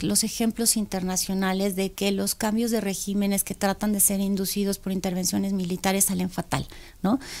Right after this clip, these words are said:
Generan sociedades que no, no están estables, que de hecho la idea de que se puede transitar a un régimen democrático de Estado de Derecho al día siguiente suel-, suele ser falso, y que se llevan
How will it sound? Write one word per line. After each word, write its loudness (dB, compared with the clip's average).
Generan 6
sociedades 6
que 6
no, 6
no 8
están 4
estables, 2
que 2
de 8
hecho 4
la 6
idea 2
de 0
que -2
se 0
puede 0
transitar 0
a 4
un 0
régimen 0
democrático -2
de 2
Estado 2
de 4
Derecho 0
al 0
día 0
siguiente 0
suel-, 0
suele 4
ser -2
falso, 4
y 10
que 4
se 2
llevan 6